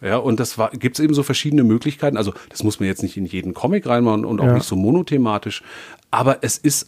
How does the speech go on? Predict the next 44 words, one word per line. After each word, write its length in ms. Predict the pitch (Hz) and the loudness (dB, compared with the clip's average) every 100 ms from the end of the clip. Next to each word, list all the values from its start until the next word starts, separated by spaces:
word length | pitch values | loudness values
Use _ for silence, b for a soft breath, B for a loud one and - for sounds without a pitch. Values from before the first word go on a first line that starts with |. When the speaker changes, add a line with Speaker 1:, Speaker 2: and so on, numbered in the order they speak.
| - | -4
Speaker 1:
einfach 420 | 101 117 160 139 - | 0 0 -2 -6 -2
ein 80 | 117 | -2
spannendes 540 | - 101 110 104 - | 0 0 2 0 -2
Thema 340 | - 104 143 165 | -2 2 4 2
und 140 | 113 | -2
ich 140 | 104 98 | 0 0
merke, 320 | 95 127 143 | 0 0 0
dass 240 | 120 - | 0 -4
ich 300 | 131 147 - B B B B B _ _ _ _ _ | -2 -2 -2 B B B B B _ _ _ _ _
einen 460 | 113 117 156 170 160 | -2 2 6 6 4
Teil 400 | 127 120 151 147 | 0 2 2 2
und 160 | 131 - | 0 -2
eine 340 | 107 135 170 143 | 0 4 4 4
Sichtweise 600 | 147 - 135 131 139 123 | 0 -6 -8 -6 -4 -2
damit 340 | 120 127 107 | 2 2 0
reinbringen 880 | 95 131 131 117 - 104 107 101 98 | 2 4 4 4 -4 -2 2 2 0
kann. 400 | - 82 85 98 _ - | -6 -10 -10 -14 _ -4
Speaker 2:
Mhm. 400 | 131 120 104 120 - | 0 0 -2 -4 -2
Speaker 1:
Das 140 | 131 | 0
ist 160 | 160 147 | 0 -2
das, 140 | - | -2
was 120 | 131 | -2
ich 80 | 131 | -2
dann 120 | 131 | -2
eben 240 | 139 127 120 | 2 2 2
versuche 480 | 113 131 131 120 | 0 0 0 -4
zu 180 | - - | -4 0
machen. 380 | 117 - 90 85 b - | 0 0 -4 -10 b -4
Speaker 2:
Ich 120 | 127 | 2
Speaker 1:
Also 40 | 165 | 4
Speaker 2:
find 140 | 190 | 4
das, 200 | 160 - | 4 2
ich 160 | 143 - | -2 -2
find 160 | 170 | 2
das 400 | 147 - - - | 2 0 -10 -20
total 400 | - 127 - 143 | -8 -8 -2 -2
gut, 340 | 123 127 156 127 | -2 -4 -8 -6
weil 120 | 120 | -8
es 100 | - | -8
halt 140 | 131 | -12
auch 160 | 127 - | -14 -14
nicht 160 | 127 - | -16 -10
so 160 | 131 123 | -8 -6
dieses 380 | 123 117 110 | -4 -4 -6